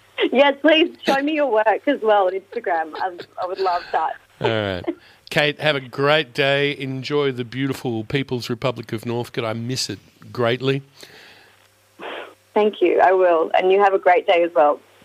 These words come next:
Speaker 2: Thanks,
Speaker 1: thanks,
Speaker 2: Kate.
Speaker 1: everyone. Bye-bye.
Speaker 2: That was Kate Shaughnessy,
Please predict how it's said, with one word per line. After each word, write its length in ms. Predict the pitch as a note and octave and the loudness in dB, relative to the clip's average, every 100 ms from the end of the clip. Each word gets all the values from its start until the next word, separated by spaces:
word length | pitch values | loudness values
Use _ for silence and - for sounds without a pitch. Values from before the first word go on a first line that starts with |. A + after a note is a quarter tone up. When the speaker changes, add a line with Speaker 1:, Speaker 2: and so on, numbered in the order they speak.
| - | -2
Speaker 2:
Thanks, 180 | D#4 - | 0 2
Speaker 1:
thanks, 140 | F#3 | 0
Speaker 2:
Kate. 60 | F#3 | -2
Speaker 1:
everyone. 200 | - - _ _ _ _ _ _ - _ | -6 -10 _ _ _ _ _ _ -20 _
Bye-bye. 380 | C#4+ F#4+ D4 D4+ - _ _ _ - - | 0 2 2 0 -6 _ _ _ -20 -10
Speaker 2:
That 100 | D3+ | -8
was 120 | - | -4
Kate 200 | - A#2 | -2 -2
Shaughnessy, 640 | - C3+ D3 - B2+ F#2+ | 0 0 0 0 -2 -2